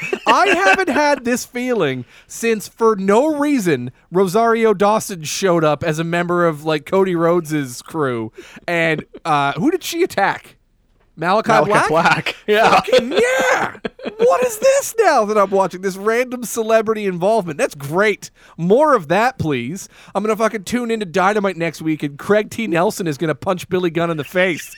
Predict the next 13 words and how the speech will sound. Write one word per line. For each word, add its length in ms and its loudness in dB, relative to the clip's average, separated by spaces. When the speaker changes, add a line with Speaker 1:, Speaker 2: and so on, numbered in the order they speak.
Speaker 2:
and 180 -2
I'm 80 4
gonna 160 2
lose 300 2
my 180 0
mind. 540 0
Craig 380 2
T, 460 -2
what 260 -4
are 100 -4
you 140 -8
doing 500 0
here? 320 0